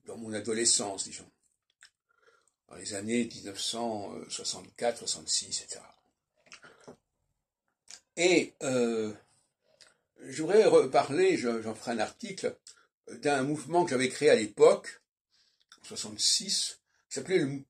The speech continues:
le mipebj, le Mouvement International pour l'Épanouissement du Peuple Juif,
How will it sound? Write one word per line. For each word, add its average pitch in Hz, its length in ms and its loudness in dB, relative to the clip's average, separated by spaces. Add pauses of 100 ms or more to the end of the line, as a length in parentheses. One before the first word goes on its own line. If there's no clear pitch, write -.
(100)
le 135 100 -4
mipebj, 135 680 2 (560)
le 123 80 -6
Mouvement 151 580 2 (260)
International 143 720 2
pour - 120 -2
l'Épanouissement 135 480 0
du 131 100 -4
Peuple 127 280 -2
Juif, 151 460 -10